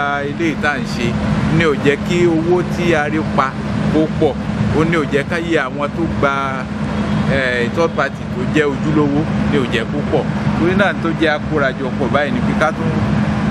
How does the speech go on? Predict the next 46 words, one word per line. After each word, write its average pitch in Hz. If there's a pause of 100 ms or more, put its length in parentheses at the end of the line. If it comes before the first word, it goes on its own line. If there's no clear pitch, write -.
mọ 143
rere 139
ẹ̀ 123
fáwọn 147
èèyàn 110
wa. 110 (400)
Pé 165
tẹ́ 170
bá 175
fẹ́ 170
gba 151 (280)
insurance 143
third 131
party 123
sí -
mọ́tò 123
yín, 104 (300)
irú 143
mọ́tò 151
tó -
wù 117
kó -
jẹ́, 117 (360)
ẹ 147
lọ 156
sí 170
licensing 131
office. 113 (320)
Tẹ́ 165
bá 180
dẹ̀ 175
débẹ̀, 143 (340)
tẹ́ 156
bá 170
fún 165
yín 170
ní 170 (280)
certificate -
tó -
yàtọ̀ 147
sí 143
n 139
tá 127
ń 113
sọ 107
yìí, 104